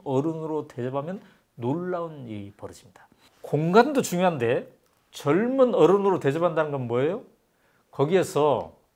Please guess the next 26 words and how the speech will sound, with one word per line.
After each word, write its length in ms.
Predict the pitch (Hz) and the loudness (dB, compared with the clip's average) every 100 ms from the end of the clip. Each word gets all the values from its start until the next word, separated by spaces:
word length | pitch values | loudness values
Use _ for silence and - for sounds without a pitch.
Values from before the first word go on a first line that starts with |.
| _ - | _ -8
문제를 680 | 156 202 220 202 214 196 - | -2 0 0 4 4 4 -2
직접 560 | 185 - - 220 220 | -10 -4 2 2 2
겪게 400 | - 226 - 196 | 2 2 2 0
만들고 840 | 170 156 135 143 143 175 190 190 - | 2 0 0 -4 -2 -2 -2 -6 -10
그다음에 420 | 131 135 135 131 | -4 -2 -2 -6
직접 520 | - 165 - 190 170 - | -8 -12 -10 -8 -8 -8
그 100 | 147 | -8
문제를 460 | 127 131 139 127 | -6 -6 -6 -8
풀 160 | - 202 | -10 -12
수 180 | - 175 | -8 -8
있는 260 | 160 170 | -8 -10
실천의 760 | 170 - 277 277 - 247 220 202 | -10 -10 -10 -10 -12 -10 -8 -8
시간을 420 | - - 139 107 | -10 -8 -6 -8
준다는 460 | - 104 101 90 92 | -12 -10 -10 -10 -12
게 240 | 135 131 | -12 -12
젊은 380 | - 127 113 110 | -8 -6 -6 -8
어른의 280 | 98 95 120 | -12 -12 -16
핵심입니다. 420 | 117 - 95 - _ _ _ _ _ _ _ _ - | -16 -16 -16 -18 _ _ _ _ _ _ _ _ 2
여러분 240 | 160 196 | 2 4
한번 300 | 151 170 131 - | 0 0 -2 -4
자녀 280 | - 147 180 | -2 0 -2
키우고 260 | - 202 | -4 -4
있으면 220 | 175 151 | -4 -4
한번 100 | 127 | -4
생각해 280 | 113 185 196 | -4 -2 -2
보세요. 280 | 104 - 87 | -2 -8 -16